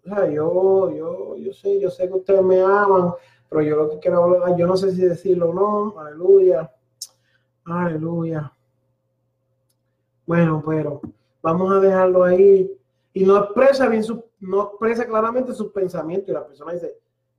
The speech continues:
"¿Pero qué está pasando aquí? El hermano no se preparó, no vino bien".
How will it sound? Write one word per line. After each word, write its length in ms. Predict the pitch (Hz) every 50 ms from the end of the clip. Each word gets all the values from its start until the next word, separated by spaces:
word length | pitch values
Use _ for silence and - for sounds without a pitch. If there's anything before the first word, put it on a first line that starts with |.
| _ _
"¿Pero 120 | - 110
qué 60 | -
está 140 | _ _ 123
pasando 360 | - - - - 131 131 127 123 -
aquí? 340 | _ - 185 214 - - - _ _ _ _ _ _ _ _ _ _ _ _ _ _ _ _ _ _ _
El 80 | 117 117
hermano 440 | 117 117 120 131 139 139 135 131
no 140 | 127 131 131
se 100 | - 135
preparó, 640 | 127 - - - 117 117 143 233 349 - - 131 131
no 120 | 135 131
vino 240 | 127 131 139 143 139 135
bien". 360 | 156 233 339 302 185 -